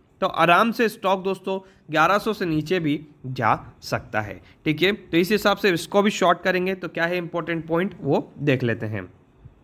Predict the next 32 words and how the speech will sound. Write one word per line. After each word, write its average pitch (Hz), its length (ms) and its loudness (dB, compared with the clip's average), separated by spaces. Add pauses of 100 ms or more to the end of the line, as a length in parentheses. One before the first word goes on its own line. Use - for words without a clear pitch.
(1400)
तो 208 80 2
दोस्तों 240 320 6
प्रॉपर 208 360 0
तरीके 226 380 0
से 240 240 -4 (120)
इसके 208 260 -6
भी 220 120 2
लेवल्स 208 340 2
को 214 120 2
नोट 180 280 4
करिएगा, 170 440 0 (260)
ठीक 160 160 -2
है। 196 100 2
अगर 180 260 4
हम 208 180 4
इसको 214 240 0
शॉर्ट 175 300 4
करेंगे 190 320 0
तो 190 140 -2
ग्यारह 151 320 4
सौ 175 120 -2
रुपये 165 220 0
से 185 120 -2
ही 175 60 -2
शॉर्ट 160 280 0
करेंगे। 170 360 -4 (420)
ग्यारह 165 260 6
सौ 196 140 -2
के 196 140 -2
बाद 196 300 2
एक 180 220 0
हज़ार 175 320 2